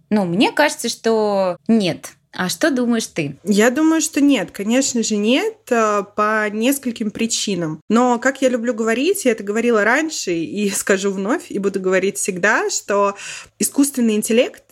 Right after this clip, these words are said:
Speaker 2: твою работу не заберет, он не может этого сделать. Но человек, который умеет пользоваться искусственным интеллектом, скорее всего, да.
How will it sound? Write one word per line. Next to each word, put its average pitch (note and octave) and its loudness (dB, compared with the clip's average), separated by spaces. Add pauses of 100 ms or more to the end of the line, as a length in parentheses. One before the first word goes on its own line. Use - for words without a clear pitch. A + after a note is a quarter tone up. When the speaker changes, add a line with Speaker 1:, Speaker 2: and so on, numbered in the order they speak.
(120)
Speaker 2:
твою A3 2
работу A3 0
не B3+ 2
заберет, G#3+ 0
он B3 4
не A#3+ 4
может G#3+ 0
этого F3+ -4
сделать. - -2
Но G#3 0
человек, A3+ 0 (100)
который A3+ 0
умеет B3 2
пользоваться - -4
искусственным F#3+ -4
интеллектом, G3 0 (360)
скорее G#3+ 2
всего, G3 -4
да. - -8